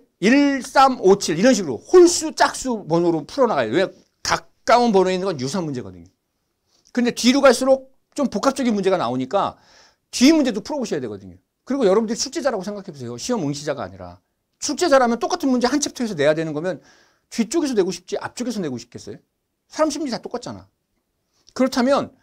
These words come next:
뒤에 문제를 풀어보셔야 된다는 거예요. 그러니까 어떻게? 홀수나 짝수로 문제를 풀어보는 거죠.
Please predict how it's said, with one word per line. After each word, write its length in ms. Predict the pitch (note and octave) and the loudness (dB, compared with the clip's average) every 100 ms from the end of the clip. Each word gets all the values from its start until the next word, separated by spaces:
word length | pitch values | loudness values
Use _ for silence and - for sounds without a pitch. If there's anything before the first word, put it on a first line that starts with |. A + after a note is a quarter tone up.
| _ _ - | _ _ -8
뒤에 240 | - C#4+ | 4 6
문제를 260 | F#4 C#4+ B3+ | 6 2 0
풀어보셔야 380 | D4+ A#3+ G#3 E3+ | -4 -6 -6 -8
된다는 320 | B2 G#2+ G#2 | -8 -12 -16
거예요. 160 | F#2+ F#2+ | -20 -8
그러니까 260 | G3+ A#3 F3+ | -4 0 -2
어떻게? 340 | F3 A3+ A#3+ _ _ _ _ _ _ _ _ _ _ _ _ _ | 0 -2 -2 _ _ _ _ _ _ _ _ _ _ _ _ _
홀수나 360 | D#4 - C4 B3 | -2 0 0 0
짝수로 340 | C4+ C4 A#3 | 0 -2 -4
문제를 260 | F3 B2 C#3 | -6 -6 -8
풀어보는 320 | - E3+ A2+ | -10 -12 -12
거죠. 180 | F#2+ | -18